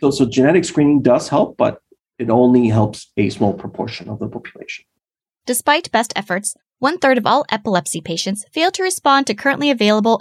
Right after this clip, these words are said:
Speaker 2: anti-epileptic drugs for unknown reasons. These drug-resistant patients continue to have seizures and have high mortality rates. This includes patients with certain forms of genetic epilepsies, such as benign familial neonatal convulsion disorder,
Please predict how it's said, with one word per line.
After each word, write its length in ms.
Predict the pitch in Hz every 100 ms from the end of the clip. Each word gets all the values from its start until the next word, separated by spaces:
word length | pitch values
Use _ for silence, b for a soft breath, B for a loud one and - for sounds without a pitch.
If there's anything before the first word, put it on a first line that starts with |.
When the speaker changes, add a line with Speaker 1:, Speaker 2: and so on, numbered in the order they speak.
| -
Speaker 2:
anti-epileptic 720 | 262 285 202 208 185 - 214
drugs 380 | - 170 180 -
for 100 | - -
unknown 260 | 190 185
reasons. 560 | 214 240 - - - - _ _ _ _ _ _
These 220 | - 320 -
drug-resistant 720 | 277 262 240 220 208 185 -
patients 400 | 165 165 185 -
continue 440 | 202 196 269 359
to 80 | 339
have 200 | 254 208
seizures 540 | - 202 170 196 233 - -
and 100 | 277
have 100 | 269
high 240 | - 262
mortality 480 | 269 269 240 240 196
rates. 460 | 147 143 - - _ _ _ _ _ _ _ _ _ -
This 180 | 302 415
includes 320 | 359 254 -
patients 400 | 190 180 233 233
with 80 | 208
certain 260 | 320 320
forms 300 | - 247 240
of 100 | 196
genetic 460 | 196 185 202 247 -
epilepsies, 640 | - 202 160 - - - _ _ _ -
such 200 | 320 311
as 100 | 269
benign 380 | 226 226 247 262
familial 500 | 214 208 208 214 196
neonatal 540 | 214 233 196 196 190
convulsion 480 | 190 185 262 320 180
disorder, 500 | 160 160 151 143